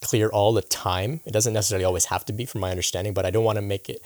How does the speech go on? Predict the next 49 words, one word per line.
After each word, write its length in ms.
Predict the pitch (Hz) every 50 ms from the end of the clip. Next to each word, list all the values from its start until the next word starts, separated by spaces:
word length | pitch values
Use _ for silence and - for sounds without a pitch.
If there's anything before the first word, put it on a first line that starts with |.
| - - - -
I 60 | - 110
wanna 180 | 110 120 120
make 140 | 123 117 -
it 80 | - -
clear 240 | - - 117 110
that, 340 | 98 101 95 92 - - -
uh, 320 | 104 90 87 85 82 82 - -
I'm 180 | 92 98 98
still 240 | 95 - - 165 180
got 220 | 170 175 170 165 127
work 200 | 139 185 208 -
to 100 | - 127
do. 320 | - 87 85 80 82 87
There's 160 | 92 98 98 -
still 400 | - - - 139 160 175 180 -
things 220 | - 175 175 151
that 100 | 147 131
arise 340 | 120 123 127 156 156 143 -
in 140 | 127 117 107
my, 140 | 104 104
in 140 | 104 - 104
my 120 | 101 98 98
awareness, 400 | 95 98 120 147 160 147 - 123
in 40 |
my 100 | 104 95
mind, 340 | 95 98 110 123 139 143 127
and, 120 | 117 117 - - -
and 80 | 110 95
emotionally 400 | 98 120 147 131 - 151 143 117
that 100 | 98 95
I'm 140 | 98 104
clearing. 340 | 110 - 147 170 127 87 87 - - - - - - - - - - - - -
And 340 | 95 95 95 95 95 92
that's 340 | 85 98 90 98 98 - -
fine. 300 | - - 107 98 98 98
That's, 320 | 92 90 85 - - - -
that's 180 | - 92 -
welcome 340 | 101 92 90 87 - 98 92
to 60 | 87
my 120 | 85 85 82
experience. 640 | 80 - - - - 87 85 78 80 - - - - - - - - - - - - -
My 120 | 107 107
intention 480 | 113 113 110 - 131 127 117 - 131 113
is 100 | - -
to 80 | -
share 560 | - - - - 110 107 107 107 107 107 92 - - - - - - - - - - - - -
humbly, 520 | - - 110 117 110 117 117 120 120 123 - - - - - - - - - -
to 80 | - 104
share 600 | - - - 110 104 104 101 101 101 98 92 -